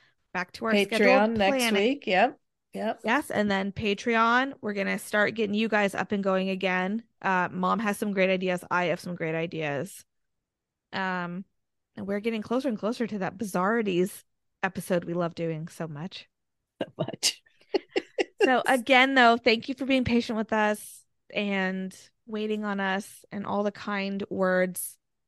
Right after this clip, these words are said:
Speaker 1: I got for having baby Evelyn. She's great.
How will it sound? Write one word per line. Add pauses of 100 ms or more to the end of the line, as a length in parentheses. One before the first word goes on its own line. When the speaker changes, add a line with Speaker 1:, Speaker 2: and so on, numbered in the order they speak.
Speaker 1:
I
got (300)
for
having
baby
Evelyn. (440)
She's
great.